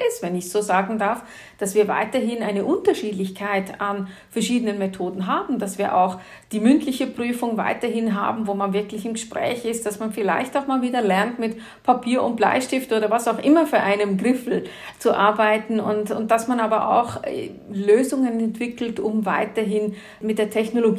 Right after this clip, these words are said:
zu arbeiten bei Prüfungen. Ich glaube, es braucht's alles und wir sind da auf dem Weg und es wird auch Lösungen geben, um weiterhin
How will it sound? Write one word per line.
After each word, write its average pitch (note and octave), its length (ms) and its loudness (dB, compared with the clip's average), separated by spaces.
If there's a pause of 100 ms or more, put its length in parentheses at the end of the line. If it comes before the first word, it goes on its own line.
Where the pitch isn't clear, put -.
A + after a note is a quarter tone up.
(200)
zu - 180 2
arbeiten F3 580 -2
bei G3 100 0
Prüfungen. F#3+ 500 -2
Ich F#3 140 -6
glaube, G3 240 2
es G#3+ 80 -6
braucht's F#3+ 340 -2
alles C#4+ 420 0
und B3 240 -4 (320)
wir A3 100 0
sind B3+ 240 2
da A3 100 4
auf G#3 160 4
dem G3 160 2
Weg B3+ 340 0
und E4+ 100 -2
es D4 160 -2
wird C#4 140 -2
auch C4 120 -2
Lösungen A#3+ 520 -2
geben, A3 400 -2
um G3+ 400 -6
weiterhin G3 680 -2